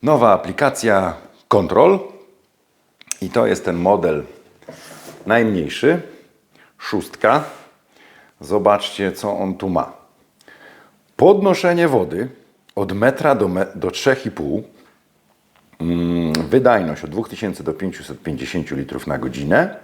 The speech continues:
No i jeżeli tak na maksa będzie furczeć, to ma moc pi-, czterdziestu watów na full speed. Coś tu w chmurze, na komórce, Android, jabłko.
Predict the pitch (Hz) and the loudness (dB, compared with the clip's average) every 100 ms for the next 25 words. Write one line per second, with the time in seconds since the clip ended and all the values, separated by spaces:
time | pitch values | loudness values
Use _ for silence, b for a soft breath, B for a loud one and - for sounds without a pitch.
0 | B B B B B B 98 147 139 104 | B B B B B B -4 0 2 4
1 | 123 110 98 98 92 101 92 87 82 78 | 2 2 0 -2 0 0 0 -2 -2 -2
2 | 80 73 - 151 165 165 143 135 - - | -4 -4 -2 2 2 4 2 2 -4 -18
3 | B B B B B B B _ - 139 | B B B B B B B _ -4 0
4 | 117 76 82 - - - - - 95 73 | 2 2 -2 -4 -12 -18 -16 -2 -2 0
5 | 73 - - 67 - _ _ 73 78 73 | -6 -6 -8 -8 -10 _ _ -4 -2 -2
6 | 76 71 73 65 - 95 - 101 - - | -6 -8 -6 -8 -4 -4 0 -2 -4 -10
7 | - B B B B B B B B B | -20 B B B B B B B B B
8 | B B B _ - 139 - - 80 - | B B B _ -2 0 0 -4 -6 -4
9 | 113 170 175 120 127 117 101 B B B | 0 2 4 4 6 6 2 B B B
10 | - 95 107 120 - 80 73 131 139 107 | -18 -10 -4 -4 -6 -8 -4 0 0 0
11 | - 110 101 95 95 - _ - 82 80 | -2 2 2 2 -4 -16 _ -8 -6 -4
12 | 90 90 76 65 - - B B B B | 0 2 0 -4 -12 -20 B B B B
13 | B - 127 123 113 104 - 98 90 90 | B 0 4 4 2 -2 2 2 2 0